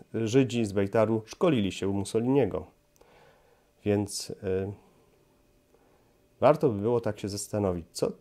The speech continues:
kryje się pod słowem faszysta. A w Hiszpanii generał Franco to też był faszysta. Zatrzymał socjalistyczną rewolucję,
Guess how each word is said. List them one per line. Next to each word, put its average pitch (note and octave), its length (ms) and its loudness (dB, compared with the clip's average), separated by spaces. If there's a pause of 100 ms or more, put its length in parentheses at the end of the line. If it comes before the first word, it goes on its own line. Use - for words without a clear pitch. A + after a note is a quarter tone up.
(160)
kryje B2+ 300 0
się A2+ 140 -6
pod - 220 -10
słowem G2+ 340 0
faszysta. - 640 -8 (840)
A G#2 80 -2
w - 40 -12
Hiszpanii G#2 480 0
generał G2 380 2
Franco G2+ 420 -2
to F#2+ 140 -8
też F#3+ 180 -2
był F#3 160 -2
faszysta. - 540 -10 (340)
Zatrzymał A2 540 -2
socjalistyczną G2+ 1000 -4
rewolucję, A2 680 -2